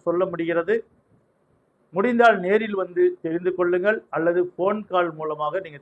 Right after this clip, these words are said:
தெரிந்து கொண்டு கொஞ்சம் நல்ல நிலையில் இருக்கும் போதே இந்த வருமுன் காப்பகம் திட்டத்தில்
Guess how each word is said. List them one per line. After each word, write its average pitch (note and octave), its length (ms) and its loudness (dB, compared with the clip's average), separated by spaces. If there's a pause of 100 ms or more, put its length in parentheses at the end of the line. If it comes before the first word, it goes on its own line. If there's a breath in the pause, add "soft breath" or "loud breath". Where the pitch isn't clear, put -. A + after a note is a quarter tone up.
தெரிந்து D#3 260 -10
கொண்டு D#3+ 300 -2 (1200)
கொஞ்சம் A#3+ 380 4
நல்ல A3 200 4
நிலையில் G3 340 2
இருக்கும் E3 300 -6
போதே E3 200 -2
இந்த C#3+ 120 -12
வருமுன் F3 400 -4
காப்பகம் D3 300 -6
திட்டத்தில் C3 360 -20